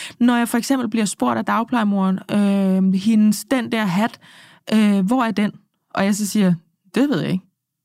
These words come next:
Og så står hun sådan og venter på, at det var for sjov, eller jeg godt ved det alligevel, eller sådan, siger, "Det, det, jeg tror, det er Michael, der har pakket den der ekstra tøjstaske der, så det,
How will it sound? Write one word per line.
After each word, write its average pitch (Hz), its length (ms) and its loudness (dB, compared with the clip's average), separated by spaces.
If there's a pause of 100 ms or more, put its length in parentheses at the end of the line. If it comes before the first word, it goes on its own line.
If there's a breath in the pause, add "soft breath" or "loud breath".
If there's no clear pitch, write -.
(300)
Og 262 100 -2
så 269 140 -2
står 262 160 -2
hun 226 140 -2
sådan 226 160 0
og 196 60 -2
venter 196 200 0
på, 214 240 -2
at - 180 -4
det 190 80 0
var 165 80 0
for 170 120 -8
sjov, 247 300 -2
eller 190 180 0
jeg 175 140 0
godt 214 200 -2
ved 220 140 2
det 196 80 0
alligevel, 214 420 2
eller 190 120 -2
sådan, 196 180 0 (200 loud breath)
siger, - 180 2
"Det, 196 160 0
det, 196 260 -6
jeg 196 100 0
tror, 220 120 -4
det 208 60 -2
er 196 40 2
Michael, 208 260 2
der 185 60 0
har 185 40 2
pakket 196 340 -2
den 190 120 4
der 185 80 2
ekstra 185 260 -2
tøjstaske 185 520 -2
der, 196 180 0
så 190 160 -4
det, 202 200 0